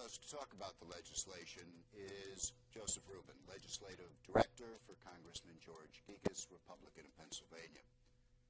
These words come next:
Mister Gekas, of course, was the s-, the chief sponsor of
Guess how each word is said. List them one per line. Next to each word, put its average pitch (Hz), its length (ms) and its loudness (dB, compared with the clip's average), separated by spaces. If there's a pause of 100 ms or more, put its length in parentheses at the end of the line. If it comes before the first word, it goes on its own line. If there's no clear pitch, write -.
Mister - 240 -6
Gekas, - 320 8
of - 160 -6
course, 101 320 -2
was 85 80 -12
the - 160 -8
s-, - 240 -2
the - 160 -16
chief 143 240 -2
sponsor 95 560 4
of 82 80 -6